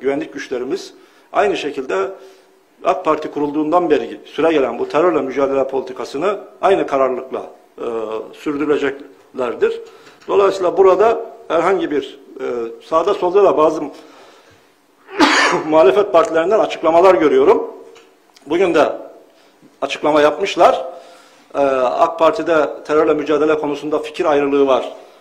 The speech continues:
Sanki hizipler var gibisinden açıklama yapmışlar. ak Parti'de terörle mücadele konusunda, terörle mücadelenin yöntemi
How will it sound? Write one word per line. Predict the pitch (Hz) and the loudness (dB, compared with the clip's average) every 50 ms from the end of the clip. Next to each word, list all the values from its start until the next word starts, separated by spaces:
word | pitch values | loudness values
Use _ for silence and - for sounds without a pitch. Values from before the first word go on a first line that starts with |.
| _ | _
Sanki | - 147 147 147 143 - | -4 -2 -2 -2 -2 -6
hizipler | - 147 143 139 151 - - 156 156 | -8 -8 -8 -8 -8 -4 0 0 2
var | 147 143 139 131 | 4 4 2 0
gibisinden | - 135 131 127 - 143 135 135 131 | 0 -4 -8 -10 -8 -8 -6 -4 -4
açıklama | 131 127 - - 139 131 135 131 | -6 -6 -8 -6 -4 -2 -2 -2
yapmışlar. | 123 123 - 123 - - 214 214 - - - - - - - - - - - | -2 -4 -6 -8 0 4 4 4 4 2 -8 -12 -14 -18 -20 -20 -20 -8 4
ak | - 190 202 208 - - | 4 4 6 4 0 0
Parti'de | - 156 151 - - 151 147 214 233 220 214 220 - - - - - - - - _ _ _ _ _ _ _ _ | 2 2 2 2 0 0 4 6 6 6 6 2 -4 -8 -12 -14 -20 -20 -20 -20 _ _ _ _ _ _ _ _
terörle | - 165 185 196 196 170 156 151 | -2 2 4 4 4 4 2 0
mücadele | 156 160 156 170 160 160 175 180 196 | -2 -2 0 0 2 2 4 2 2
konusunda, | - - 151 147 135 - 147 143 139 143 139 139 - - | 2 2 -4 -6 -6 -6 -6 -2 2 2 2 2 0 -4
terörle | - 143 160 175 185 180 | -2 0 2 4 2 2
mücadelenin | 160 151 147 165 151 156 156 160 165 180 170 147 | 0 0 0 0 2 2 0 0 -2 -4 -4 -2
yöntemi | 139 143 139 135 - 151 165 175 151 - | -2 -2 -2 -2 -4 -2 0 0 -2 -2